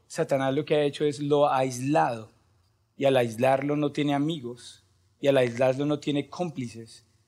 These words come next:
que puedan decir, "Yo soy un tarado". "¿Tú crees que yo soy un tarado?". "Sí, yo soy un tarado". Necesitas arrepentirte, necesitas orar respecto a ese comportamiento. El impío no tiene esta oportunidad. Entonces, si tú estás caminando solo, nunca vas a tener la oportunidad de colocar tu pecado frente a alguien para que alguien te diga,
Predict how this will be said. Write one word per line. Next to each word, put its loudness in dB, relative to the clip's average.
que -6
puedan 0
decir, -4
"Yo -6
soy -4
un -6
tarado". 0
"¿Tú -20
crees -8
que -12
yo -8
soy -8
un -12
tarado?". 0
"Sí, -12
yo -8
soy -4
un -8
tarado". -6
Necesitas 0
arrepentirte, 0
necesitas -6
orar 0
respecto -12
a -10
ese -10
comportamiento. -12
El 2
impío 0
no -2
tiene -2
esta -6
oportunidad. -8
Entonces, -2
si -6
tú 2
estás 0
caminando 0
solo, 0
nunca -2
vas 4
a -6
tener -2
la 2
oportunidad -2
de 2
colocar 0
tu -10
pecado 2
frente -4
a 4
alguien -2
para 0
que -2
alguien -2
te -2
diga, 2